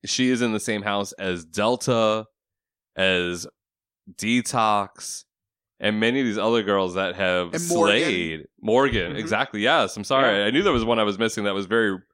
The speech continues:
Speaker 3: They're
Speaker 1: recent
Speaker 3: like,
Speaker 1: to our
Speaker 3: they're like
Speaker 1: minds.
Speaker 3: best friends out in L A.
Speaker 1: I know. I was like,
Speaker 3: Two of
Speaker 1: "Ooh,
Speaker 3: them.
Speaker 1: where's Kylie in this?"
Speaker 3: <laughs> And I actually wasn't overly impressed with her entrance look. It was a pretty gown, but I was just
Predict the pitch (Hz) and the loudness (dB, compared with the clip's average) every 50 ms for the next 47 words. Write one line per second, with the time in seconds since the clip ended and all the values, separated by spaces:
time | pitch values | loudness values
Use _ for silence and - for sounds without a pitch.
0 | _ _ _ _ - 143 185 202 196 180 104 - 127 110 - - - 202 185 156 | _ _ _ _ 2 2 4 4 4 2 2 2 2 4 4 6 6 4 4 2
1 | 85 87 92 - 131 139 - - - - - 143 139 151 151 120 117 120 131 - | 0 -2 -2 0 0 0 0 -2 -6 -6 -4 -2 -2 -2 -2 -4 -4 -6 -8 -10
2 | - - - 123 - - 123 117 107 110 113 113 104 110 127 - - _ _ _ | -10 -6 -6 -6 -4 -4 -6 -6 -6 -6 -6 -6 -6 -8 -10 -12 -16 _ _ _
3 | - 113 117 127 117 95 95 98 87 95 98 95 - - 135 156 131 95 85 80 | -2 0 2 2 2 2 2 0 0 0 0 0 0 0 0 0 0 -2 -2 -4
4 | - - _ _ - 104 107 117 - - - 160 151 147 123 101 95 95 98 107 | -8 -16 _ _ -4 -2 -2 -2 -2 -2 -2 -2 0 0 -2 -2 -2 -2 -2 -2
5 | 123 - - - - 180 185 - - - 196 226 214 247 254 - - 269 - - | -2 -2 -4 -4 -2 -2 -2 -2 -6 -4 -2 0 0 0 0 -2 -4 -6 -6 -8
6 | - - - _ _ _ - _ _ _ _ _ _ - - 170 170 175 151 196 | -12 -14 -14 _ _ _ -20 _ _ _ _ _ _ -4 0 2 2 4 4 4
7 | 233 262 - - - - 190 151 143 156 165 165 170 160 - - - 131 139 143 | 2 2 0 -2 -2 0 0 2 2 2 2 4 2 0 0 0 0 0 2 2
8 | 151 139 139 135 117 123 123 - - - - 127 151 - - 180 185 180 180 185 | 2 0 0 0 0 -2 -4 -6 -6 -4 -2 -2 -2 -2 -4 -8 -8 -6 -6 -4
9 | - 190 180 - - 196 196 - - - 214 - - - - 196 233 254 - - | -4 -4 -4 -4 -6 -6 -6 -6 -6 -6 -6 -6 -8 -6 -4 -2 0 0 -2 -4
10 | - - - - 165 151 127 123 131 135 139 147 139 131 123 139 147 151 - _ | -4 -4 -2 -2 0 -2 0 0 0 2 2 2 2 2 0 -2 -4 -6 -10 _
11 | _ _ _ _ _ _ _ _ _ - 139 120 110 - 131 131 - - 120 - | _ _ _ _ _ _ _ _ _ -4 -2 0 0 0 0 -2 -2 -6 -10 -12
12 | - - | -14 -16